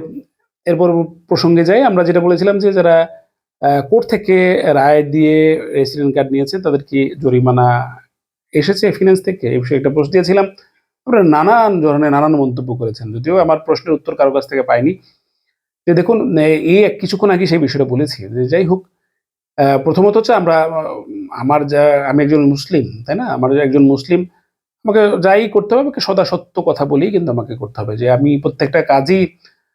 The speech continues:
আমরা সবসময় শুধুমাত্র হালাল চিকেন খুঁজি, অন্যভাবে নেবেন না কথাটা, but বাকি সব ক্ষেত্রেই কিন্তু আমরা, আহ, শুধুমাত্র মাংসের ক্ষেত্রে আমরা হালাল, আর বাকি ক্ষেত্রে কিন্তু আমরা হালাল আমের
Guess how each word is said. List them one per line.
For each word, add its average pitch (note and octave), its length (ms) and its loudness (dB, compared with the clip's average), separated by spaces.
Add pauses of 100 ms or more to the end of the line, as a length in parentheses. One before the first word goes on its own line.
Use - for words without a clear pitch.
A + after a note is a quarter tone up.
(160)
আমরা C#3 440 2
সবসময় D3 720 0
শুধুমাত্র C3+ 540 0
হালাল C3 340 0
চিকেন D#3 340 -4
খুঁজি, E3+ 320 -8 (560)
অন্যভাবে D3+ 320 2
নেবেন D#3+ 240 4
না A3+ 120 2
কথাটা, E3 380 -2 (580)
but C#3+ 240 -2 (160)
বাকি E3 320 0
সব E3+ 220 -2
ক্ষেত্রেই F3+ 340 0
কিন্তু D#3+ 320 0
আমরা, B2+ 460 2 (420)
আহ, C3 220 0
শুধুমাত্র C#3+ 440 0
মাংসের C#3+ 380 2
ক্ষেত্রে G#3 260 0
আমরা F3+ 180 0
হালাল, G#2 280 -4
আর A#2 240 -6
বাকি C3 340 -4
ক্ষেত্রে E3+ 320 -4
কিন্তু F#3 240 0
আমরা D#3 200 2
হালাল C#3 240 0
আমের C#3 260 2